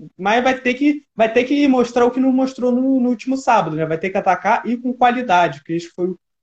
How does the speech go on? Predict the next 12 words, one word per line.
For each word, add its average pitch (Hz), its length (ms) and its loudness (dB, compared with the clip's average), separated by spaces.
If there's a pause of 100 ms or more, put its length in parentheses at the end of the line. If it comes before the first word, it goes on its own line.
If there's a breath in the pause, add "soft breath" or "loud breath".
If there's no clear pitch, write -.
principal 190 400 -2
pecado 202 440 0
do 196 80 -2
Bahia. 165 380 0 (200)
O 156 100 -14
Bahia 160 280 0
tocava 180 360 -2
de 165 60 -4
lá, 185 140 0
tocava 175 300 -4
de 151 100 -12
cá, 202 400 -2